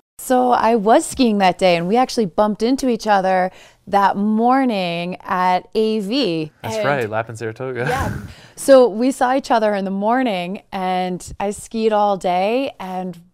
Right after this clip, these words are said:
Speaker 1: I had also done a lap out to Four Pines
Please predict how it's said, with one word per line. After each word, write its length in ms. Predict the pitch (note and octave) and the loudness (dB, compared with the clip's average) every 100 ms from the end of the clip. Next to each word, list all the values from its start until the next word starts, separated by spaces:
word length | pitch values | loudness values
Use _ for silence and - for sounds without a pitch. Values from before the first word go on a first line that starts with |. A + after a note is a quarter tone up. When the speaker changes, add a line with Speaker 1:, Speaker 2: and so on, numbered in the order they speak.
| _ - | _ -10
Speaker 1:
I 200 | F#3+ F#3+ | -6 -2
had 120 | G3 - | -4 -4
also 280 | F#3+ A3 B3 | -4 -4 -4
done 400 | G3+ G3 F#3+ F#3 - _ _ _ _ _ - | -2 -2 -2 -6 -12 _ _ _ _ _ -10
a 40 | |
lap 440 | F3 F3 F#3 G3 - | -10 -6 -2 -2 -2
out 240 | F#3+ G3 | -6 -6
to 100 | F#3+ | -10
Four 480 | D#3 _ A3 A3+ B3+ | -14 _ -2 0 0
Pines 800 | - G#3 F3 E3+ D#3+ D#3+ E3 | -4 -6 -6 -6 -8 -10 -12